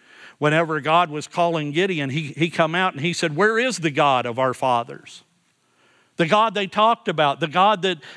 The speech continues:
that people had, had passed down, the miracles, when, when they talked about crossing the Red Sea, when they talked about conquering in the land of Canaan, when they talked about all that God did, his delivering power out of the hand of,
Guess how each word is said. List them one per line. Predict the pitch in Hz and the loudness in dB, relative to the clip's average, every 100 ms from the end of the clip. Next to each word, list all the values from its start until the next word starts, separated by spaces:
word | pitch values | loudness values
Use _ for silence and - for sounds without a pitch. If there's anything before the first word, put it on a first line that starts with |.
| - | -2
that | 175 | -2
people | - 220 - 190 | 0 -2 0 0
had, | 175 175 - - | 0 -2 -8 -4
had | 185 175 | -2 -2
passed | - 208 202 - 151 | -2 0 0 -2 -4
down, | 214 208 160 | 0 0 0
the | 143 | -2
miracles, | 165 180 220 190 - 139 127 147 | -2 0 0 0 -2 -4 -2 -2
when, | 156 135 - - | -2 -4 -14 -6
when | 165 | -2
they | 170 | -2
talked | 160 202 226 - | 2 2 2 -2
about | 165 165 131 | -2 -2 -2
crossing | - 175 165 - 147 147 | 0 2 2 -2 -6 -4
the | |
Red | 147 156 147 120 | 0 0 0 -2
Sea, | 170 151 | -2 -2
when | 143 151 | -2 -2
they | 151 | -2
talked | 196 226 240 170 | 2 0 0 -2
about | 160 160 147 - - - | 0 0 0 -8 -18 -4
conquering | - 185 180 165 160 156 | 2 2 0 -2 -2 -2
in | 156 | -2
the | 156 | 0
land | 151 156 151 143 | 2 2 0 -2
of | 135 | -4
Canaan, | - 160 156 143 | -2 -2 0 -2
when | 143 156 | -2 -2
they | 156 | 0
talked | - 214 247 170 | 2 2 2 -4
about | 160 160 | 0 2
all | 160 170 | 2 0
that | 156 143 | -4 -2
God | 160 156 151 | 2 2 2
did, | 135 175 | -2 -2
his | 156 165 | -2 -2
delivering | 135 160 190 208 196 185 | -2 0 0 0 -4 -4
power | 170 190 196 185 | 0 2 2 2
out | 170 170 | 2 2
of | 160 | -2
the | 156 | -4
hand | 180 180 165 | -4 -2 -2
of, | 156 | -4